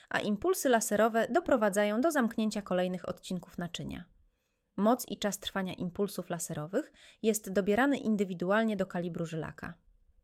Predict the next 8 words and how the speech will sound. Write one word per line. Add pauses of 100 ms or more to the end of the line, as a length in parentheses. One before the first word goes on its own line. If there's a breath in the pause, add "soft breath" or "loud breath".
(300)
Naczynia
o
średnicy
do
czterech
i
pół
milimetra